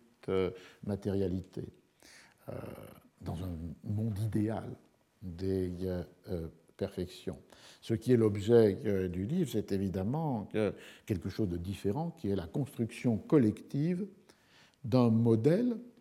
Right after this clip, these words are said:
qui résulterait du croisement des exemples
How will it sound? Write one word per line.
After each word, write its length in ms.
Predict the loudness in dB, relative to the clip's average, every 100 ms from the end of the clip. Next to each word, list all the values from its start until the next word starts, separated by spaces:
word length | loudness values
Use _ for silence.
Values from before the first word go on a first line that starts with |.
| _ _ _
qui 380 | 2 4 4 2 0
résulterait 1040 | 6 6 6 2 0 -2 2 6 6 4 -2 -20 _ -6
du 140 | -4
croisement 540 | 0 2 4 4 2 2
des 260 | 2 2
exemples 600 | 2 2 2 0 -2 -8